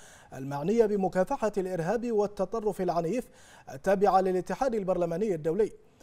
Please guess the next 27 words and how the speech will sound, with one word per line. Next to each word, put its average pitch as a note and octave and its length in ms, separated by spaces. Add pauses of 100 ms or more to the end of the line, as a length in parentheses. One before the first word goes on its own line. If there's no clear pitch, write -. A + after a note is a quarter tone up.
(280)
ولفت E3+ 380
معاليه F3 520
إلى A3+ 140
أن D#3 100
التصدي G3+ 560 (320)
للجرائم D#3+ 600
الإرهابية D#3+ 540
يتطلب G#3+ 800 (180)
تكاتفا A3+ 600
وتضافرا G#3 800
في D3 100
الجهود D3+ 380
بين F#3+ 240
البرلمانات D3+ 640
والحكومات، F#3 720 (460)
مؤكدا F3+ 520
أن G3+ 140
مملكة F#3 420
البحرين F#3+ 460
حققت A3 480
الكثير A3 540
من D3+ 140
الإنجازات E3 580
الوطنية F3+ 500
المتعلقة B3 680
بمكافحة D3+ 680
الإرهاب E3+ 540